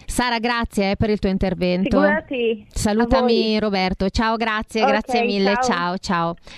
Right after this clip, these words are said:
Speaker 1: Allora, Rebecca, siamo rimasti io e te, chiudiamo la puntata, mancano ancora poco più di dieci minuti. Chiudiamo questa puntata. Cosa ti senti di dire invece tu a tutte quelle ragazze che, come te, hanno il tuo stesso problema, l'amore a distanza?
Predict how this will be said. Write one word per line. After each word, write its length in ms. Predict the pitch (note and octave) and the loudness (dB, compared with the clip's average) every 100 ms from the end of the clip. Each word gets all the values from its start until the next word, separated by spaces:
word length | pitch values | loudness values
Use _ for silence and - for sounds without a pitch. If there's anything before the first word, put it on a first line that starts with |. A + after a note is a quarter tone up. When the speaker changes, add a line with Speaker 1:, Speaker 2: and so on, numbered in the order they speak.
| - | -6
Speaker 1:
Allora, 320 | D4 C4+ G3+ | -4 -2 -2
Rebecca, 420 | G3+ A3+ G3 G3+ | -2 0 -2 -2
siamo 200 | G3+ B3+ C#4 | -2 0 0
rimasti 400 | C4+ C4 - C#4+ | 0 -2 -2 -2
io 100 | D4 | -2
e 60 | |
te, 220 | D4+ G3 F#3 | 0 -2 -2
chiudiamo 380 | G#3+ G3 G#3 | -2 -2 0
la 100 | G#3 | -2
puntata, 580 | G3+ G#3 G#3 A3 G#3 G#3 | -2 -2 -2 0 -2 -4
mancano 360 | F#3 G3 G#3+ G3 | -4 -4 -2 -4
ancora 760 | G3+ - G#3 G3+ F#3+ F#3 F#3 F#3 | -4 0 0 2 0 0 0 0
poco 260 | G#3 - G3 | -2 -2 -2
più 160 | G#3 | 0
di 140 | F#3+ F#3 | 0 2
dieci 560 | F#3+ G3 G3+ - G3+ | 2 2 0 0 0
minuti. 720 | G#3 B3+ C4+ C4+ - D#4+ F4 | 0 0 2 0 0 0 0
Chiudiamo 400 | A#3+ A#3 A#3 G#3 | 0 0 0 -2
questa 280 | G3 A3+ A#3+ | -2 -2 -2
puntata. 520 | - C4+ C4 C#4 C#4+ | -4 -4 0 0 -2
Cosa 240 | B3+ C#4+ C#4 | -2 -2 0
ti 100 | C4 | -2
senti 340 | - A#3 A3+ | -2 -2 0
di 100 | G3 | 0
dire 240 | F3+ E3+ D#3+ | 0 0 0
invece 380 | E3 E3+ - F3+ | -2 -6 -4 -4
tu 80 | |
a 100 | F3 | -4
tutte 320 | E3+ A3+ - G#3+ | -4 -6 -2 -2
quelle 260 | G#3 F#3+ | 0 0
ragazze 680 | F#3+ F#3 F#3+ G3+ - G3+ F#3 | 0 0 -2 -4 -6 -6 -6
che, 280 | - G3 G3 - - | -2 0 -2 -6 -8
come 300 | - A3 A3 | -4 -2 -2
te, 180 | - A#3 | 0 -2
hanno 240 | - A#3 A#3 | -2 -4 -2
il 60 | |
tuo 120 | A3 G#3+ | -2 -2
stesso 320 | G#3+ G3+ G3+ | -2 -4 -4
problema, 380 | G#3 F#3 E3 F3 | -2 -2 -2 -2
l'amore 300 | G#3 C#4 C#4 | -2 0 0
a 40 | |
distanza? 720 | G3+ G#3 - - G3 - E3 | -2 -4 -4 -4 -6 -6 -6